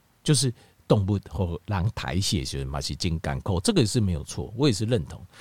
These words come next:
但是所以你就要解决这个问题，营养的问题。滚筒就讲我给你解决营养的问题。那所以营养问题你一定要，我都在讲几啊行啊嘛吼。那有一些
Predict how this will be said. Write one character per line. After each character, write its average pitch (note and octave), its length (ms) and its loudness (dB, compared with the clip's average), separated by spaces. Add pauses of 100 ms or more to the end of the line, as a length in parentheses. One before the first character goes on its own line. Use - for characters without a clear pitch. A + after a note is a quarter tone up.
(140)
但 G#3 100 0
是 E3 140 0
所 F#3 140 6
以 - 20 8
你 B2 80 6
就 C#3+ 80 8
要 D3 60 8
解 D2+ 160 0
决 C#2+ 240 -2
这 B2 120 0
个 F#2 120 -2
问 F#2+ 200 2
题， - 280 -14
营 C#3 180 6
养 F#2 160 6
的 D2+ 100 0
问 D2 160 0
题。 - 200 -14 (220)
滚 C3+ 160 6
筒 F#2+ 160 6
就 D#2+ 160 0
讲 C3 140 2
我 A#2+ 80 -2
给 G#2 100 -2
你 F2+ 60 -2
解 G2+ 180 0
决 - 220 -4
营 G2 160 0
养 B2+ 100 6
的 D2+ 140 -2
问 - 180 -10
题。 - 180 -14 (320)
那 F#3 80 4
所 G3+ 140 6
以 F3 60 8
营 F#3+ 80 10
养 D#3 120 10
问 E3 80 8
题 C3+ 140 6
你 F2+ 140 2
一 - 20 -4
定 B2 100 0
要， A2+ 160 0 (160)
我 E3+ 120 4
都 F3 120 0
在 D3+ 160 2
讲 A#2+ 300 -2
几 A2 140 0
啊 D2 80 -2
行 A#1+ 200 -10
啊 B1 80 -10
嘛 A#1 160 -10
吼。 E2+ 220 -6 (280)
那 C3+ 220 2 (100)
有 G#2+ 200 -2
一 D3 60 -4
些 B2 340 0